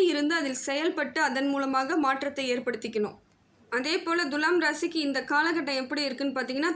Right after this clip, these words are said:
தோல்விகளை தடுப்பதற்கும் வெற்றிகளை உடனடியாக பெறுவதற்கும் காலம் நல்லா இருக்குதுங்க. தோல்வியெல்லாம் நினைச்சீங்கன்னா, நீங்க நினைச்சீங்கன்னா அதெல்லாம் தவிடு பொடி ஆக்கிடலாம். உங்களுக்கு தோல்வியே வராம அளவுக்கு இப்ப பார்த்துக்கக்கூடிய சூழ்நிலை இருக்கு. அதை நீங்க சரியா ஹேண்டில் பண்ணிக்கணும்.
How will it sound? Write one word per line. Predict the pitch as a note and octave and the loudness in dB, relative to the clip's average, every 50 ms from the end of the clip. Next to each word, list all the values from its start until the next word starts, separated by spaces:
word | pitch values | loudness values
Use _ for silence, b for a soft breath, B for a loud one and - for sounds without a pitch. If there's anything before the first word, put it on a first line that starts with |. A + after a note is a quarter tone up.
| - - | -2 -2
தோல்விகளை | - D#4+ E4 F#4 G4 G4+ F#4+ F#4 G4 D4+ D#4 D4+ D4+ F4 F#4 F#4 | -2 0 2 4 6 6 6 6 6 4 2 2 2 0 0 0
தடுப்பதற்கும் | - D4 C4+ C4+ E4 F#4+ - - D#4+ D4 B3 C4+ A#3+ - - E4+ F4 D4+ | 0 -2 0 2 0 -2 -2 -2 -2 -2 0 -2 -4 -2 -2 0 0 0
வெற்றிகளை | B3 B3+ B3+ B3 - E4 D4+ C#4+ C#4 C#4 D4 D#4+ D#4 - - | 0 -2 -2 -2 -2 -2 -2 0 0 0 0 0 0 -2 -6
உடனடியாக | - A3+ B3 B3+ C#4 C#4+ C#4+ C#4 C#4+ C#4 C#4 C#4 C#4 D4 - | -6 -4 -2 0 0 0 0 0 0 0 0 0 -2 -4 -4
பெறுவதற்கும் | - C4+ C4+ C#4 D4+ D#4+ C#4 C4 B3+ B3+ - C#4+ D4 C#4+ | -2 -2 -2 0 0 0 0 -2 -4 -4 -4 -4 -4 -2
காலம் | - B3+ A#3 B3+ C4 C#4 C#4 B3+ A#3 | -2 -2 0 0 0 0 0 0 0
நல்லா | A3 A3 B3 C4+ C4+ B3 | 2 2 2 2 2 0
இருக்குதுங்க. | A3 G#3+ G#3 F#3 F#3+ E3+ - - B B B B B B B B B B - | 0 -2 -4 -4 -4 -6 -8 -10 B B B B B B B B B B -2
தோல்வியெல்லாம் | D4+ D#4+ E4+ E4 E4+ E4 D#4+ E4 F4 F4 D4+ | 0 2 2 2 4 2 4 4 4 4 4
நினைச்சீங்கன்னா, | C#4 C#4+ D#4+ E4+ E4 - F4+ D#4 D#4 D#4+ D4+ | 2 2 2 0 0 0 0 0 2 0 0
நீங்க | C#4 C#4 C#4+ C#4 C4+ | 0 0 0 0 0
நினைச்சீங்கன்னா | C4 C4+ D4+ D#4+ D#4+ E4 D4+ D#4 D#4+ D#4+ | 0 0 0 0 0 0 0 2 2 2
அதெல்லாம் | D4 C#4 C4+ C#4 D4 C#4+ | 2 2 0 0 -2 0
தவிடு | C#4 C4+ C#4+ D#4+ D#4+ B3 | 0 0 2 2 2 0
பொடி | C#4 C4+ C#4 C4+ | 0 0 2 2
ஆக்கிடலாம். | B3+ A#3+ A#3+ - A#3+ A3+ G#3+ - - - _ | 0 0 -2 -2 -4 -4 -4 -6 -8 -12 _
உங்களுக்கு | - A#3 A3+ G#3+ A3 A3 D#4 E4+ - | -6 -2 0 0 0 0 -2 -2 -2
தோல்வியே | D#4 D4+ D4 D#4 E4 C4+ D4+ D4+ D#4 E4+ | -2 0 2 2 2 2 2 0 0 0
வராம | C#4+ B3+ B3 B3+ C#4 D4 D#4 D#4 D#4 D4+ C#4 A3+ A3 | 0 0 0 0 2 2 2 2 2 2 0 0 0
அளவுக்கு | A3 A#3 C4 D4 E4 E4 E4 F#4+ F#4+ | 0 0 0 0 0 0 0 0 0
இப்ப | F#4+ C#4 C4 - | 0 -2 -4 -2
பார்த்துக்கக்கூடிய | B3+ C4 C#4+ C#4 D#4+ D#4 C#4+ D4 - - C#4 B3+ C4 B3 A#3+ | 0 0 0 -2 -4 -4 -4 -6 -4 -4 -4 -2 0 0 0
சூழ்நிலை | A#3+ - D4 D4+ D#4 D#4 D4 C4+ C4 B3 | -2 0 0 2 2 2 2 2 0 0
இருக்கு. | C#4 D4 D#4 - C4 | -2 -2 -2 -2 -2
அதை | G#3+ G#3+ A3+ A3+ | -2 0 0 0
நீங்க | A#3 B3 C#4 D#4 D#4+ E4+ G4 | 0 0 2 2 2 2 2
சரியா | F#4 D#4+ C4+ C4 C#4 C#4+ D#4 | 0 0 -2 0 0 0 0
ஹேண்டில் | D4 C#4 B3+ C4+ C4+ C#4+ - B3+ | 0 -2 -2 0 0 -2 -2 -4
பண்ணிக்கணும். | A#3 A#3 A#3 A3 A3+ G#3+ G3 - | -4 -4 -2 -2 -2 -2 -2 -4